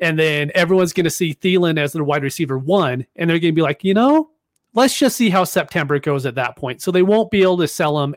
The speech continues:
at their cost. And they'll want an inflated pli-, price because, well, they could be wide receiver one this season. And so I think right now you have the next three to four weeks to get veterans that on your,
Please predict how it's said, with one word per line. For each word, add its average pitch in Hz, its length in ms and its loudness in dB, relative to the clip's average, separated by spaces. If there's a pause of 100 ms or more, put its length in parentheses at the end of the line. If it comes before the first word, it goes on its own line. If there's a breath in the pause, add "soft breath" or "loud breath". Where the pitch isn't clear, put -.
at 139 380 -4
their 127 120 -6
cost. - 600 -8 (440 loud breath)
And 160 100 0
they'll 165 140 2
want 165 220 2
an 156 100 -2
inflated 156 420 -2
pli-, 156 400 -2
price 190 300 -2
because, 156 340 -4
well, 147 260 -2
they 135 120 -2
could 196 160 -2
be 165 100 0
wide 127 220 -2
receiver 147 340 -4
one 233 220 2
this 120 140 -4
season. - 360 -14 (460 soft breath)
And 170 120 0
so 151 380 2
I 185 140 0
think 165 240 -2
right 175 240 2
now 170 180 2
you 165 160 2
have 156 100 0
the 143 80 -4
next 139 360 -6
three 160 200 0
to 180 80 0
four 196 280 2
weeks 143 480 -4 (160)
to 151 120 -2
get 131 460 -4
veterans 151 580 -2
that 135 420 -2 (160)
on 170 200 2
your, 196 200 2